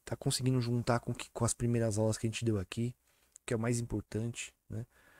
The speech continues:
E a pessoa tá conseguindo já montar suas primeiras frases.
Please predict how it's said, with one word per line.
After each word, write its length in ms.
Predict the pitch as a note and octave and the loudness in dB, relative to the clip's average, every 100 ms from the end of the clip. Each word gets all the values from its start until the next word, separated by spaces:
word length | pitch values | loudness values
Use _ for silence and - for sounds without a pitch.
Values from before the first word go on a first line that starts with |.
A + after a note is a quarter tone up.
| - _ _ | -20 _ _
E 260 | A2 G#2+ | 0 2
a 60 | A2 | 2
pessoa 280 | G#2+ - A#2+ | 0 2 2
tá 40 | |
conseguindo 520 | - B2 - A#2+ B2 A#2+ | 2 4 4 4 2 4
já 100 | A#2+ | 4
montar 320 | A#2 A#2 A2+ | 2 0 2
suas 180 | B2 A#2+ | 0 2
primeiras 420 | B2 A#2+ A#2+ - | 2 2 2 0
frases. 400 | A2+ G#2 F#2+ | 0 0 0